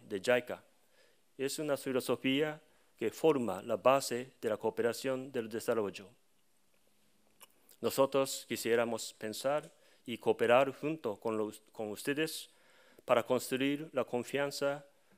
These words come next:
y una mejor sociedad ampliamente. Y señoras y señores, el año que viene se celebra Juegos Olímpicos y Paralímpicos en Tokio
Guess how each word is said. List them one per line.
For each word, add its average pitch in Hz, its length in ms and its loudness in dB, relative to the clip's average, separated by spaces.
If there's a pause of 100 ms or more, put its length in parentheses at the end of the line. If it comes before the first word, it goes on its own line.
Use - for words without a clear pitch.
y 131 120 -2
una 151 220 2
mejor 117 360 -2
sociedad 120 580 -2
ampliamente. 104 920 -4 (720)
Y 120 80 -14
señoras 110 480 -2
y 120 60 0
señores, 156 600 -2 (1200)
el 123 140 6
año 127 180 8
que 123 140 0
viene 175 540 2
se - 180 -4
celebra 127 480 0
Juegos 127 460 2
Olímpicos 143 760 -2
y 131 140 -2
Paralímpicos 135 720 2
en 123 160 2
Tokio 104 560 2